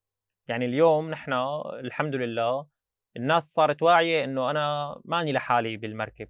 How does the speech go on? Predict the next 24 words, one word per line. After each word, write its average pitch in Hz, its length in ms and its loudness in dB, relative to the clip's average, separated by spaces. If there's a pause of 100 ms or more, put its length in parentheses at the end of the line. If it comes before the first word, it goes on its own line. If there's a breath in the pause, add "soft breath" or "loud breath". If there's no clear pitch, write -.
(240)
وإذا 123 220 -2
غرق 143 200 0
المركب 131 420 -4
نغرق 123 240 -2
كلياتنا، 107 600 -6 (360)
وإنه 131 200 -2
كمختلفين 170 1040 -2 (380)
ما 190 160 6
بنقدر 170 520 4
نحن 143 500 -2
ننجو 175 560 0
من 156 200 -6
هاي 160 360 2
ال-، 131 160 -8
المشكلة 131 720 -4
ومن 127 140 -2
هاي 151 300 0
ال-، 123 200 -6
الكارثة 175 480 2
اللي 160 100 -6
نحن 160 140 -4
فيها 160 240 -2
إلا 127 200 -6
إذا 135 320 -4